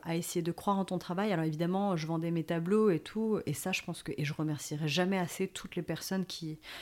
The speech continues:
m'ont acheté, euh, toutes ces années, parce que chaque acheteur a une importance énorme dans ma confiance en mon travail aussi. Euh, l'air de rien, tu,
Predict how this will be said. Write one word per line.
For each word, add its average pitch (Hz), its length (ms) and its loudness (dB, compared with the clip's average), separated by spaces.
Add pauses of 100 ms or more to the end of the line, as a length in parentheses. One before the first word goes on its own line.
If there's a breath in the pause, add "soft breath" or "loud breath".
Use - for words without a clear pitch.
(220 loud breath)
m'ont 165 160 6
acheté, 185 640 2
euh, 151 280 2 (500 loud breath)
toutes - 220 -4
ces 170 220 0
années, 180 240 6
parce 175 240 -2
que 156 420 0 (160)
chaque - 380 4
acheteur 190 640 2
a 165 120 -4
une 170 120 0
importance 170 480 -4 (120)
énorme 233 360 4
dans 196 100 2
ma 170 120 0
confiance - 440 -4
en 170 60 0
mon 165 100 -2
travail 160 380 0
aussi. 202 360 -2 (540 loud breath)
Euh, 160 320 2
l'air 165 220 2
de 160 100 0
rien, 165 320 2
tu, 165 400 -2